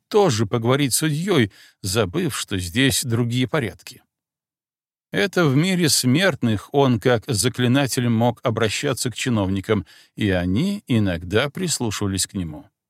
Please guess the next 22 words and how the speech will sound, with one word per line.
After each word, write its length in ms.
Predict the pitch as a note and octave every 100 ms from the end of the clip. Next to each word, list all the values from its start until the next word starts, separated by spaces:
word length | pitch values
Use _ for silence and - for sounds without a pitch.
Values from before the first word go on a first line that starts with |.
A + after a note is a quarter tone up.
| _ _ _ _ _
Сейчас 580 | - - G2+ - F3+ G3
же 260 | G#2 F#2 - -
У 200 | C#3+ B2+
Мингжу 680 | A2 G2 F#2 E2 C3 F#3+ -
удержала 760 | C#3 G#2+ A2 F2+ - G#2+ D3+ E3+
его 360 | C#3 A2 A2
за 160 | G2+ G#2
одежду. 560 | F2+ G2+ F#2+ G2+ A2+ - _ _ _
«Нельзя», — 960 | - G#2 D#3 E3+ A2 E2+ F#2 F#2 G2 F2+ - _ _ _
коротко 460 | G#2 G2+ F#2 -
бросила 540 | F2+ G#2 G2 - F#2+ F2+
она 340 | G2+ E3+ E3+ - _ _ _
и 160 | - A#2+
повела 540 | G#2 G#2+ F#2 F#2+ B2 F#3+
его 320 | C#3 C#3+ D3
к 100 | -
месту 500 | F2+ F3+ E3+ - D3+
среди 520 | - A2+ F#2 E2+ A2+
заседателей. 840 | G2+ G#2 - F2 - - C3 - _ _ _ _ _ _ _ _ _ _ _ _ _ _ _ _ _ _ _
Центр 580 | - E3+ A#3 G3+ G#3 -
оставался 580 | C3+ - A#2 E3+ E3 C#3+
пустым. 640 | - A2 - D2 A#1+ F#2